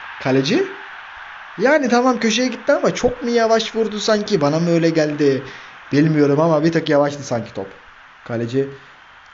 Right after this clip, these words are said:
izledi diyebiliriz bunu. Kaleci biraz izlemiş olabilir.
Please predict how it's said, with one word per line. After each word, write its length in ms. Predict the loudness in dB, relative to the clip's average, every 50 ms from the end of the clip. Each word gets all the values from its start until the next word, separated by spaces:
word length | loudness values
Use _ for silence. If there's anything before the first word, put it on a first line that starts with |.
| -6 0
izledi 400 | 2 2 4 4 2 2 2 2
diyebiliriz 500 | 4 4 4 4 4 4 2 2 0 -2
bunu. 160 | -4 -8 -8 -10 -16 -20 -20 -20 -20 -20 -20 -20 -20 -20 -20 -20 -20 -20 -20 -20 -20 -10 -4
Kaleci 320 | -2 -2 0 -2 -2 0
biraz 260 | 2 2 2 2 0
izlemiş 400 | -2 -2 0 0 0 0 0 2
olabilir. 600 | 2 2 2 0 -4 -6 -10 -14 -16 -16 -16 -16